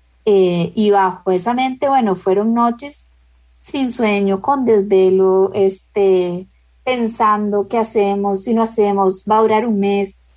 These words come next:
Yo hablaba con gerentes de aeropuertos, me decían, me acuerdo,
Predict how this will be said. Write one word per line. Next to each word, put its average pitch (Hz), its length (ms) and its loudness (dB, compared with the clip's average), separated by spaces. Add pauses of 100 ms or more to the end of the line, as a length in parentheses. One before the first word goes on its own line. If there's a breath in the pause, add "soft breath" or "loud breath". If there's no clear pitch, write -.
(380)
Yo 226 140 0
hablaba 220 360 2
con 220 160 -6
gerentes 202 380 -4
de 220 80 -2
aeropuertos, 214 600 0
me 208 100 0
decían, 196 640 -2
me 208 100 -2
acuerdo, 233 560 0